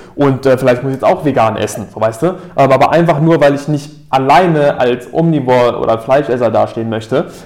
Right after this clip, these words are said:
Ähm, so, und dann hast du das Problem, dass eine Person, die sich vielleicht total gesund, ausgewogen ernährt, auf einmal anfängt,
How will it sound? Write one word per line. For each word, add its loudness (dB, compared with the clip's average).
Ähm, 4
so, 0
und 2
dann 2
hast -2
du 0
das -2
Problem, 0
dass -2
eine -4
Person, 0
die 0
sich -4
vielleicht 2
total 2
gesund, 0
ausgewogen 0
ernährt, -2
auf -4
einmal 2
anfängt, -2